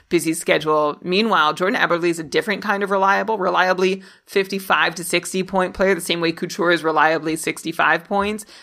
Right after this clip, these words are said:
But I think Eberle is actually closer to sixty points this year, so on the high end of that reliable range, even though Eberle's pace is currently just for fifty-four points on the season,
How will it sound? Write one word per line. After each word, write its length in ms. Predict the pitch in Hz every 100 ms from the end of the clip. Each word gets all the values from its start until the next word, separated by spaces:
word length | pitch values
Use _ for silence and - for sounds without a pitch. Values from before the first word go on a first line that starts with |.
| -
But 100 | 196
I 80 | 196
think 200 | 269 262
Eberle 340 | - 185 190
is 100 | 180
actually 260 | 180 165 175
closer 320 | - 165 160
to 60 | 165
sixty 380 | - 269 - 196
points 320 | 175 151 147
this 180 | 156 160
year, 100 | 160
so 120 | 165
on 100 | 165
the 60 |
high 260 | 156 - 302
end 320 | 214 135 151 - - -
of 120 | 175
that 140 | 165 -
reliable 500 | 156 143 147 151 147
range, 380 | 147 147 156 - - _
even 380 | - 247 320 240
though 260 | 175 175 175
Eberle's 400 | 170 165 170 180
pace 420 | 208 165 165 -
is 440 | - 175 170 165
currently 400 | - 180 175 175
just 180 | 175 156
for 140 | 165
fifty-four 460 | 175 160 165 165 175
points 300 | 143 165 165
on 120 | 165
the 60 | 160
season, 500 | - 165 170 254